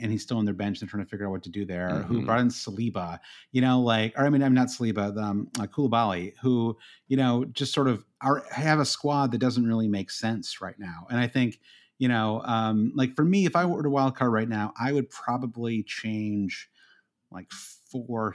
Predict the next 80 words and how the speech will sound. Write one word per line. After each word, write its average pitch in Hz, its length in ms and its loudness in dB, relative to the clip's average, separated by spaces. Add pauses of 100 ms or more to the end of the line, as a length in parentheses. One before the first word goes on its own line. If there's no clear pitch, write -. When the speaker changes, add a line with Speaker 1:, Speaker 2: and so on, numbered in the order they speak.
(140)
Speaker 1:
things, - 520 -14 (120)
right? 135 340 2
But 131 140 2
it's 120 240 0
not 151 220 6
enough. 131 400 6
Like, 139 140 -4
I 127 40 2
like, 147 260 2
I 151 40 -4
look 165 160 2
at 160 40 2
my 147 80 6
squad 123 280 4
for 123 60 0
game 110 160 2
week 101 100 -2
four 104 160 -4
and 95 80 -2
I - 20 -6
like 82 240 -8
it, - 80 -20 (140)
you 131 100 4
know? 123 200 6
So 117 320 2 (280)
I, - 220 -8
I 196 80 6
wouldn't, 226 280 6
you 190 120 2
know, 165 80 6
if 156 100 0
you 220 80 4
look 254 120 2
at - 40 4
your 247 80 4
squad 185 200 2
for 160 80 2
game 160 120 4
week 139 140 4
four 131 180 0
and 120 80 4
you 113 60 2
just, 110 260 -4
I - 20 2
mean, 151 120 4
so 175 80 0
this 196 100 2
is 185 40 -2
what 180 100 2
you're 135 80 2
talking 135 260 2
about, 95 180 -2
right? 107 160 0
Which 110 140 -2
is 104 80 -6
that 107 200 -2 (180)
if 139 100 -2
you 202 60 6
look 202 80 2
at - 20 -4
your 175 80 -4
squad 160 220 2
for 143 40 0
game 139 140 4
week 127 140 2
four 123 100 0
and 117 80 4
it 107 60 0
looks 120 180 -2
great, - 560 -6 (220)
you 135 80 2
know, 156 320 2
like, 98 180 -4
Speaker 2:
Yeah. 64 220 -2 (300)
Speaker 1:
set 127 260 2
up 120 160 -2
well, 117 400 2 (300)
looks - 180 2
Speaker 2:
<laughs> - 40 -2
Speaker 1:
good, 139 380 4